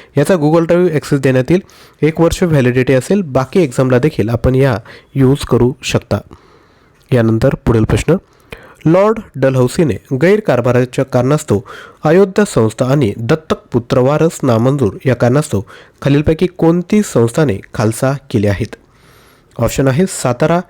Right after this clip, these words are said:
झांसी, नागपूर की वरील सर्व. आणि आपल्याला टेस्ट सिरीज जर घ्यायची असेल तर आपण त्र्याण्णव छप्पन्न पंचवीस साठ सदोतीस यावर WhatsApp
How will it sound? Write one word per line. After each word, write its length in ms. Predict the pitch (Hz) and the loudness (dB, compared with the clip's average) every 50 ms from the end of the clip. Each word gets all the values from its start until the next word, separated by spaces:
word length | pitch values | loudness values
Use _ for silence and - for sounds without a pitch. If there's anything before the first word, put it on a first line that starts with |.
| _ _ _ _ _ - 117 | _ _ _ _ _ -6 -2
झांसी, 440 | 123 127 147 151 - - 139 117 127 - _ - | 0 0 0 0 0 -2 -2 -2 -4 -6 _ -4
नागपूर 480 | 135 123 123 120 - - - 170 175 - - - | -2 -2 -2 -2 -6 -4 -2 -2 -2 -2 -4 -4
की 100 | - 190 | -2 0
वरील 240 | 170 117 104 101 101 | 0 2 2 0 0
सर्व. 320 | - - 113 104 101 104 - _ _ _ _ _ _ _ _ _ _ _ _ _ _ _ _ _ _ _ _ _ _ _ _ _ _ _ _ _ _ _ _ _ - _ _ | -2 -4 -6 -6 -8 -10 -12 _ _ _ _ _ _ _ _ _ _ _ _ _ _ _ _ _ _ _ _ _ _ _ _ _ _ _ _ _ _ _ _ _ -20 _ _
आणि 120 | 139 131 131 | -4 -2 -2
आपल्याला 340 | 127 127 - 143 147 165 165 | -2 -2 0 0 0 0 -2
टेस्ट 260 | - - 131 123 - | 0 -2 -2 -2 0
सिरीज 180 | 135 127 127 | -2 -2 0
जर 140 | 127 135 127 | 0 0 -2
घ्यायची 280 | 127 120 120 120 - 147 | 0 0 -2 -2 0 -2
असेल 340 | 151 - - 107 107 - - | -2 -2 -2 -4 -4 -2 -2
तर 80 | 120 | -2
आपण 260 | 123 131 - - 101 104 - _ _ _ _ - | -2 -2 -2 -4 -6 -8 -10 _ _ _ _ -4
त्र्याण्णव 380 | 113 127 135 143 147 160 170 170 - _ _ _ - _ _ _ _ _ _ _ - - | -2 0 0 0 0 0 -2 -4 -6 _ _ _ -20 _ _ _ _ _ _ _ -10 -6
छप्पन्न 420 | 180 - - - 170 165 139 104 98 95 _ - - - - - - - - _ _ _ _ _ _ - | -6 -6 -2 -2 -2 0 0 -2 -4 -8 _ -20 -20 -20 -20 -20 -20 -20 -20 _ _ _ _ _ _ -4
पंचवीस 420 | 135 131 143 - - - 190 190 | -4 -2 -4 -4 -4 -2 -2 -2
साठ 500 | - - - - - 123 107 104 120 - | -4 -6 -10 -6 -4 -4 -4 -4 -6 -12
सदोतीस 720 | - - - - - - 127 135 151 151 113 104 101 - 131 | -14 -16 -18 -12 -8 -4 0 0 0 0 -2 -4 -4 -2 0
यावर 340 | 123 117 120 120 127 139 | 0 0 2 0 -2 -4
WhatsApp 480 | 139 - - 135 113 - - - 117 113 | -6 -6 -4 -4 -4 -2 -2 -4 -6 -6